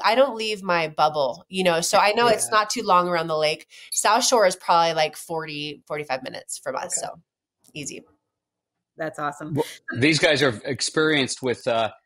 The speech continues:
Speaker 4: you know, with Tahoe because of the golf. So Craig over
Speaker 1: I
Speaker 4: there
Speaker 1: know.
Speaker 4: on,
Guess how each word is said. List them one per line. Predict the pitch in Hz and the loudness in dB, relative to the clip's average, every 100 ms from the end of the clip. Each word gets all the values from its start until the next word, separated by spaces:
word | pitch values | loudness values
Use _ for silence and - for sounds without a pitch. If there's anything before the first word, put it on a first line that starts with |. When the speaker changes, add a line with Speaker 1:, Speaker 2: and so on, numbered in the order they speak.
| _ - | _ -6
Speaker 4:
you | |
know, | 120 | -4
with | 113 107 | -4 -4
Tahoe | - 135 120 117 | -4 -2 -2 -4
because | 104 107 113 | -6 -6 -8
of | 98 | -8
the | |
golf. | 95 123 110 - | -6 -4 -4 -6
So | - 107 _ - | -8 -8 _ -8
Craig | 165 165 | -6 -2
over | 151 | 2
Speaker 1:
I | 302 370 | 4 4
Speaker 4:
there | |
Speaker 1:
know. | 415 440 311 180 156 127 | 4 6 6 4 0 -10
Speaker 4:
on, | 120 | -10